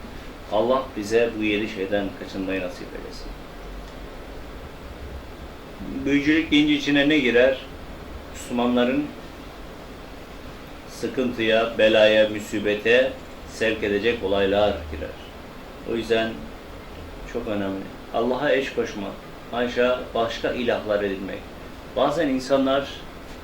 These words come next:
bir makamı, bir mevkiyi çok sevdikleri zaman ilah edinirler mi? Evet.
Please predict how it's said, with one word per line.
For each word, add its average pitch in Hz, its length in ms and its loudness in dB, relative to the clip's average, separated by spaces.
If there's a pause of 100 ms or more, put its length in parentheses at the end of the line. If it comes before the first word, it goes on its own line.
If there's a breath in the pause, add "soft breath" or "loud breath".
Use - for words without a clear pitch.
(560)
bir 143 140 6
makamı, 120 640 2
bir 127 100 6
mevkiyi 120 520 4
çok 120 180 -2
sevdikleri 113 460 4
zaman 113 260 4
ilah 117 260 6
edinirler 113 520 4
mi? 107 100 2
Evet. 98 200 4